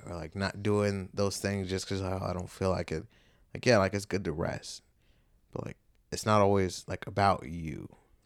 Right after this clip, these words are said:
Like, get out there and do that Bible study. Get out there and seek the Lord in every relationship that you have. And don't be afraid to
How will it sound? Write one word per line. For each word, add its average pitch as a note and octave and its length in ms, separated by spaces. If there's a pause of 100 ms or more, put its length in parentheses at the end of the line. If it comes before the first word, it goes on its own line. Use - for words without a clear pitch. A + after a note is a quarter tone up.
(180)
Like, - 300 (120)
get F#2+ 160
out G#2 220
there G2 360 (640)
and G#2 260
do A2 140
that G2 220
Bible - 320
study. - 340
Get G2 240
out G#2 240
there G#2+ 400
and G2+ 400 (880)
seek - 440
the B2 100
Lord G#2+ 320
in F#2+ 160
every F#2+ 260
relationship F2 520
that - 220
you - 120
have. - 300 (1700)
And F#2 200
don't G2+ 160
be G2+ 120
afraid F#2+ 540
to F#2+ 500